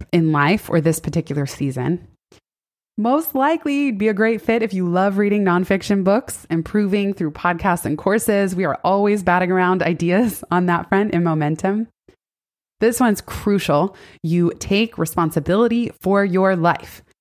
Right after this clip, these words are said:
If something isn't working, you own the issue and you look for ways to shift your perspective or your skills to rise to the challenge. You are honest with yourself and others.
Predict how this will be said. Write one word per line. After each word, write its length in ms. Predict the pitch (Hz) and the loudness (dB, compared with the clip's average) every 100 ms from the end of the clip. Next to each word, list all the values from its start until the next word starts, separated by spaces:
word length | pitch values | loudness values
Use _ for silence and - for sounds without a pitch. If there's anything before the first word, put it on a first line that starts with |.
| _ | _
If 160 | - 160 | -4 -4
something 360 | - 381 277 233 | 0 0 2 0
isn't 320 | 196 202 156 | 0 0 0
working, 440 | 170 180 208 208 - | -2 -2 -2 -4 -2
you 280 | 180 202 - | -2 -2 0
own 380 | 175 196 226 233 - | 2 2 2 -2 -4
the 180 | 175 | -2
issue 420 | 180 180 - 254 294 | -2 -2 0 0 0
and 180 | 170 170 | 0 0
you 120 | 202 | 2
look 180 | 208 208 | 0 0
for 160 | - 165 | -2 0
ways 320 | 160 175 185 | 0 0 -2
to 140 | - | -6
shift 360 | 147 - 190 - | -4 -2 -2 -2
your 100 | 214 | -2
perspective 680 | 254 - - 165 - 170 165 | -2 0 -2 -2 0 -2 0
or 140 | 170 | 0
your 140 | 170 165 | 2 -2
skills 580 | - - 208 165 156 - - | -4 0 2 2 0 -4 -6
to 120 | 165 | 0
rise 260 | 156 143 - | 2 2 -2
to 100 | 139 | -8
the 100 | 147 | -6
challenge. 640 | 156 131 85 69 - - _ _ _ _ _ _ _ _ - - _ | -4 -2 -2 -6 -8 -14 _ _ _ _ _ _ _ _ -20 -20 _
You 120 | - 180 | 0 0
are 80 | - | 4
honest 320 | 165 202 - | 2 2 0
with 140 | 202 | -2
yourself 400 | 208 - 185 196 | -2 0 0 0
and 140 | - 233 | -2 -2
others. 480 | 143 143 196 247 | 0 0 -2 -4